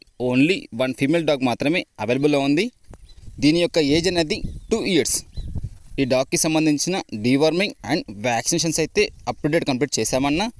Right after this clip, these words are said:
ఆ వ్యాక్సినేషన్‌కి సంబంధించిన రికార్డు కూడా మేమైతే ప్రొవైడ్ చేస్తాము అని చెప్పడం జరిగింది. అలాగే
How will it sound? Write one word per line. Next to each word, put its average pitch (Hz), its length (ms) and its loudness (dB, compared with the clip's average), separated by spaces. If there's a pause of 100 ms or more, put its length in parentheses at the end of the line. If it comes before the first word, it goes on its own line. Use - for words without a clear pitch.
(540)
ఆ - 20 2 (140)
వ్యాక్సినేషన్‌కి 156 540 0
సంబంధించిన 151 520 0 (240)
రికార్డు 143 360 -2
కూడా 147 160 0 (160)
మేమైతే 127 360 2
ప్రొవైడ్ 120 320 0
చేస్తాము 127 420 -2 (160)
అని 131 160 -2
చెప్పడం 135 320 0
జరిగింది. 143 340 2 (1300)
అలాగే 147 280 2